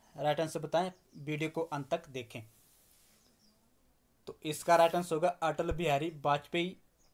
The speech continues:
पहले भारतीय थे, जिन्होंने संयुक्त राष्ट्र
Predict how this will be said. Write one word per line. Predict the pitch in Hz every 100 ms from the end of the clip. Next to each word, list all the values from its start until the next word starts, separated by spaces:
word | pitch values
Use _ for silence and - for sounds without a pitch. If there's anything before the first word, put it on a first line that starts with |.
| _
पहले | 160 170 160
भारतीय | 143 139 - 170
थे, | 175 180 -
जिन्होंने | 160 160 151
संयुक्त | 147 - 151 160
राष्ट्र | 160 170 - 175